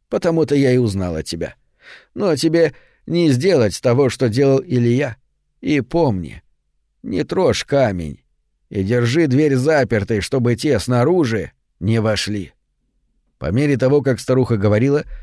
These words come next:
странное чувство опасности начало заползать в душу Амброза Дёрта. Дело, за которое он взялся с таким энтузиазмом,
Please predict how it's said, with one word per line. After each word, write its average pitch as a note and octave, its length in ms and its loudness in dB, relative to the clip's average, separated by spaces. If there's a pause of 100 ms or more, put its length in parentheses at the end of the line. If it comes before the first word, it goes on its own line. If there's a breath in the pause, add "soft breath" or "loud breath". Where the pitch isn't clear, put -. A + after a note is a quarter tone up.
(200 soft breath)
странное A#2+ 580 2
чувство A#2+ 400 -2
опасности B2 800 -4
начало A#2+ 480 0
заползать G#2+ 640 0
в F#2+ 80 -4
душу B2 480 -2
Амброза G#2+ 600 0
Дёрта. F#2+ 500 -6 (720 soft breath)
Дело, C3 400 2
за A2 140 0
которое B2 340 0
он A2 80 0
взялся B2 360 -2
с - 60 -6
таким A#2 340 0
энтузиазмом, A#2+ 720 0